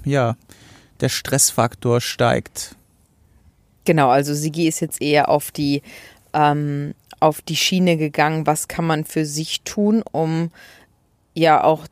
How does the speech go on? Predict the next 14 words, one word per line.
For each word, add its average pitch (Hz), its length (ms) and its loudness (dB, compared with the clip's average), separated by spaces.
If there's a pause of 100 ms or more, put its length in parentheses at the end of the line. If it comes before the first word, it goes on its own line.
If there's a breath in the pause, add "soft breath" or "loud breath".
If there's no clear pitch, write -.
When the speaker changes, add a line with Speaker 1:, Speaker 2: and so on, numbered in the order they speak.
(160)
Speaker 2:
das, - 380 -2 (840)
dieser 156 260 0
Drang 180 520 0
nach 151 400 2
vielleicht 147 380 0
auch 156 120 -10
Perfektion, 180 1080 -2
der 156 140 0
Drang 160 440 0
nach 147 160 0 (100)
immer 208 260 2
mehr, 165 540 0 (540 loud breath)
auch 165 180 2
materiellem, 170 1200 0